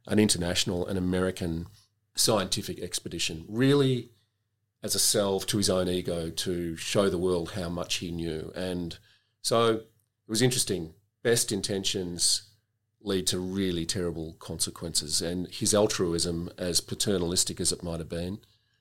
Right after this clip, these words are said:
and it wasn't as paternalistic by any means as, as many of the, uh, missionaries and anthropologists operating at that time, but it has pretty bad consequences. And,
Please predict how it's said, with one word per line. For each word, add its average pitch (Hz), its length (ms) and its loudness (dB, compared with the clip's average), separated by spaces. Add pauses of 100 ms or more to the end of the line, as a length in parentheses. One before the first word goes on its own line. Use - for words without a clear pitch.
(240)
and 87 120 -8
it 80 40 -4
wasn't 95 380 2
as 85 100 0
paternalistic 87 800 -2
by 87 200 -2
any 87 120 -2
means 85 340 -2
as, 85 200 2
as - 260 -2
many 87 280 -4
of 82 120 -8
the, 80 300 -8 (120)
uh, 82 240 -8
missionaries 90 680 0 (100)
and 85 360 -6 (380)
anthropologists 90 840 -2 (140)
operating 87 440 -6
at 82 120 -8
that 82 160 -12
time, 87 400 -6
but 90 260 -4 (440)
it 95 100 -20
has 95 420 0 (180)
pretty 95 320 -4
bad 82 280 -10
consequences. 90 880 -6
And, 90 400 -6